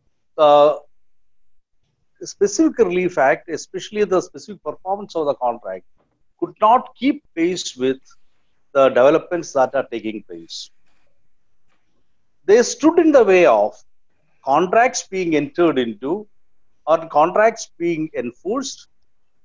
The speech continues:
and it felt that even if a contract was entered into, there was no guarantee that it will be implemented.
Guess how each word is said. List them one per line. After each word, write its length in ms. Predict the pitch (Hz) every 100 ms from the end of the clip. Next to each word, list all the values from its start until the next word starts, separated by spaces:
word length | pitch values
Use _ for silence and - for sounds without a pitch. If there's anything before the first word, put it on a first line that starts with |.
| _ _ - - _ _
and 160 | 147 156
it 180 | 151 -
felt 260 | 202 240 165
that 260 | 110 - _ _ _ _ _ _ _ _
even 340 | 160 208 240 285
if 140 | 277
a 80 | 247
contract 560 | 185 175 190 214 214 208
was 220 | 190 -
entered 420 | 139 - 190 165
into, 240 | 147 151
there 160 | 170 156
was 260 | 151 139 117
no 200 | 190 190
guarantee 640 | 170 139 156 156 98 87 - - - - - - - -
that 180 | 147 147
it 220 | 147 143 -
will 120 | 143
be 340 | - 170 196 - _ _ _ _ _ 135
implemented. 540 | 123 127 110 90